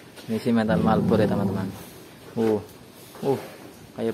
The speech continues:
banteng tuh. Uh. <laughs> Ini lucu ya.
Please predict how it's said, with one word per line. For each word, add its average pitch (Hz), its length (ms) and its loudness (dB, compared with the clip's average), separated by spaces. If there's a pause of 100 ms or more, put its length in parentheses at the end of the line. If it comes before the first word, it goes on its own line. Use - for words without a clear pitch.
banteng 117 480 -2
tuh. 92 80 -10 (880)
Uh. 123 240 4 (1040)
<laughs> 120 460 -4 (3500)
Ini 113 160 0
lucu 117 320 0
ya. 107 160 2